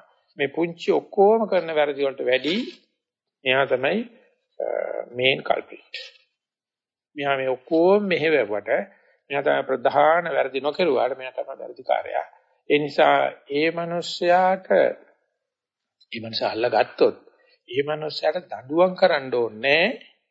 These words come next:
ඒ මනුස්සයා ලෝකෙට හෙළි කරනකොටම එයාට දෙන්න දඬුවම සිද්ධ වෙනවා. මොකද සමහර විට මේ පුද්ගලයා රටේ පොලිසියේ ලොක්කා.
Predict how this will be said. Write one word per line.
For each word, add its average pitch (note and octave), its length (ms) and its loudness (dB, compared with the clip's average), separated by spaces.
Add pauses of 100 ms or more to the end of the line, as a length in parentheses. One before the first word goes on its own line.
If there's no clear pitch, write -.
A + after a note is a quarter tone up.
(360)
ඒ D3+ 120 0
මනුස්සයා E3+ 440 2
ලෝකෙට D#3+ 440 0
හෙළි C#3+ 320 -2
කරනකොටම F#3+ 840 2 (600)
එයාට D#3 200 4
දෙන්න C#3+ 200 2
දඬුවම C#3 420 -2
සිද්ධ C3 220 -12
වෙනවා. C3 200 -6
මොකද C3+ 220 -10
සමහර E3+ 460 -2
විට A#2 220 -2
මේ C#3 160 -2
පුද්ගලයා C3+ 400 -4 (280)
රටේ C#3+ 300 2
පොලිසියේ C#3 460 -4
ලොක්කා. - 340 -6